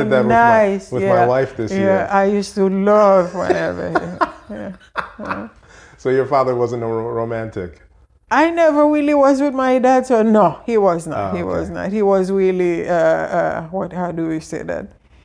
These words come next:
Speaker 2: He was really had both of his feet on the earth, and, uh,
Speaker 1: Oh,
Speaker 2: you know,
Speaker 1: I see.
Speaker 2: because he would
Speaker 1: A
Speaker 2: always
Speaker 1: practical man.
Speaker 2: Amen.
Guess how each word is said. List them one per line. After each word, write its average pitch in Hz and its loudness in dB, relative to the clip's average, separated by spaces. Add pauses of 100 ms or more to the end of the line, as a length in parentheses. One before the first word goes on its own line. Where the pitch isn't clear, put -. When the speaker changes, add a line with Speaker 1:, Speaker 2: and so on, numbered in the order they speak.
(720)
Speaker 2:
He - -12
was 185 -2
really 170 -2 (1500)
had 220 2
both 214 2
of 208 4
his 196 -2
feet 180 -2
on 175 -4
the 170 0
earth, 160 -2
and, 160 -6
uh, - -4
Speaker 1:
Oh, 82 -8
Speaker 2:
you 82 -8
know, 82 -12
Speaker 1:
I 90 -10
see. - -14
Speaker 2:
because 185 -2
he 185 -4
would 180 -2
Speaker 1:
A 180 2
Speaker 2:
always 170 4
Speaker 1:
practical 113 -2
man. 98 0
Speaker 2:
Amen. 170 0